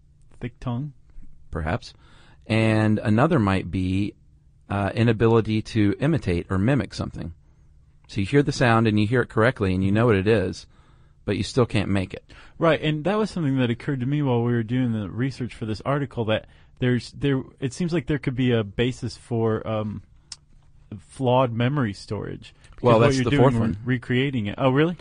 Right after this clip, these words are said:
Speaker 2: Yeah, he said the fourth reason is just bad memory between the time you hear it and when you sing it back, you actually forget what the
Speaker 1: Mm-hmm.
Speaker 2: notes were.
Speaker 1: Too much scotch.
Speaker 2: And he likens it to, like, a baseball player. You can, you can know how to hit a curveball,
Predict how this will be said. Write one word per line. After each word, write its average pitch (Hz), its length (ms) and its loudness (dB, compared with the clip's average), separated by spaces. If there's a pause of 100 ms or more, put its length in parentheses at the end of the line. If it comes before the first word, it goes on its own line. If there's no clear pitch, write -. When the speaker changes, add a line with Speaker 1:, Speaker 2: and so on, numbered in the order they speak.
(140)
Speaker 2:
Yeah, 120 200 8
he 101 80 6
said 117 140 2
the 107 80 4
fourth 117 240 4
reason 104 280 2
is 92 60 0
just 95 200 -4
bad 98 220 4
memory 95 360 0
between 101 440 0
the 98 80 2
time 98 260 0
you 92 80 0
hear 101 300 2
it 92 140 2
and 98 120 0
when 95 120 0
you 92 100 0
sing 92 240 -4
it 90 100 -6
back, 90 240 0
you 87 100 -2
actually 87 260 -6
forget 92 320 -6
what 104 120 -8
the 110 80 -4
Speaker 1:
Mm-hmm. 95 80 -4
Speaker 2:
notes 120 180 -6
were. - 200 -12 (280)
Speaker 1:
Too 147 160 -4
much 139 260 -4
scotch. - 520 -10 (200)
Speaker 2:
And 113 120 4
he 160 100 8
likens 131 360 4
it 113 120 0
to, 110 80 0
like, 104 160 2
a 95 60 2
baseball 90 420 0
player. 95 480 -8
You 98 120 -6
can, 92 320 -4 (1120)
you 117 100 -12
can 107 140 2
know 110 160 6
how 110 120 4
to 101 80 2
hit 104 160 2
a 92 60 2
curveball, 92 600 -2